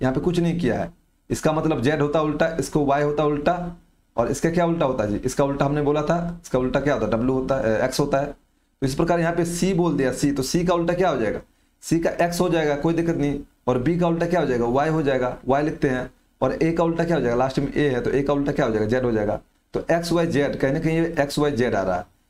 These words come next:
तो एक्स वाई जेड किधर है जी? एक्स वाई जेड, एक्स वाई जेड किधर है? Option D, देखिए तो option डी है। हाँ, Option D है, सही है, एक्स वाई जेड है। अब next question बनाते हैं, किधर गया?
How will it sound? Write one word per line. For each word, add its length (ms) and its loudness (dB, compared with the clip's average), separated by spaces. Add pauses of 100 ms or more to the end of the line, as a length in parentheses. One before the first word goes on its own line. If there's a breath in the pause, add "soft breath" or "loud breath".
(220)
तो 220 -2
एक्स 300 -2
वाई 300 0
जेड 220 0
किधर 200 2
है 100 0
जी? 80 -2 (140)
एक्स 160 -2
वाई 120 2
जेड, 240 0 (380)
एक्स 240 -4
वाई 140 0
जेड 220 -2
किधर 220 -2
है? 140 -6 (680)
Option 260 0
D, 100 0
देखिए 220 0
तो 140 0
option 280 -2
डी 120 2
है। 120 -2
हाँ, 540 -10
Option 240 -2
D 100 2
है, 60 -2
सही 200 0
है, 80 -2 (720)
एक्स 200 -2
वाई 160 2
जेड 220 -2 (240)
है। 140 -2 (1900)
अब 280 -2
next 220 0
question 260 0
बनाते 260 0
हैं, 140 -2 (1700)
किधर 100 2
गया? 140 0